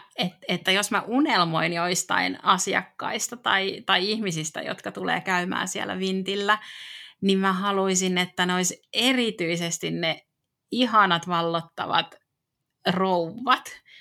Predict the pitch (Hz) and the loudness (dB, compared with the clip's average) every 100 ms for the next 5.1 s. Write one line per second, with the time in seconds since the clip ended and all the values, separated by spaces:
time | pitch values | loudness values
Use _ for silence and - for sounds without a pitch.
0 | _ - 214 180 175 165 175 165 165 165 | _ 2 4 4 2 0 -2 -2 -2 -2
1 | 170 170 165 165 175 175 170 170 175 170 | 0 -2 -2 -4 -4 -4 -6 -6 -6 -6
2 | - 165 202 - 226 208 - - 156 - | -10 -6 -4 -4 -4 -8 -4 -2 -2 0
3 | 202 - 214 - 208 208 - - - _ | 0 0 -2 -2 -2 -2 -8 -16 -20 _
4 | _ _ _ _ - 185 185 185 196 214 | _ _ _ _ -4 -4 -6 -12 -10 -10
5 | 196 | -10